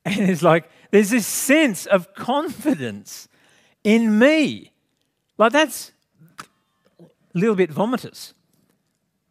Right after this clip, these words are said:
That's, that, that, that's not the way it works. I can't come. I'm never gonna come before a holy God in any other way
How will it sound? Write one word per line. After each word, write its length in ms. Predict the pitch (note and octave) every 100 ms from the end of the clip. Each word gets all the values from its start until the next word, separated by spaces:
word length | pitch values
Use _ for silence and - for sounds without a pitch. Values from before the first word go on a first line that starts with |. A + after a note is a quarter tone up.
| _ _ _ _
That's, 240 | A3+ B3+ -
that, 340 | G3+ G#3+ A3+
that, 260 | B3+ B3 G3+
that's 260 | C4 -
not 480 | G3 F#3+ G3+ G#3 - A3+
the 160 | F3
way 300 | F3+ F#3+ G3+
it 100 | G#3
works. 400 | F#3+ B3+ E3 - - -
I 220 | A3+ D4
can't 440 | - C#4+ C#4+ B3+
come. 240 | C4+ C#4 - -
I'm 380 | B3 C4 A#3 A3
never 360 | C4 D4 D4+
gonna 280 | D4 C#4 C#4
come 360 | - B3 A3+ G3+
before 480 | G3 F3+ A#3 A3+
a 100 | G3
holy 320 | E3+ A3+ A#3 A3
God 340 | G3+ G3+ G3 - _
in 180 | G3 F#3
any 340 | G3+ A3 A#3+
other 200 | A3+ A3
way 320 | F#3+ F3+ F3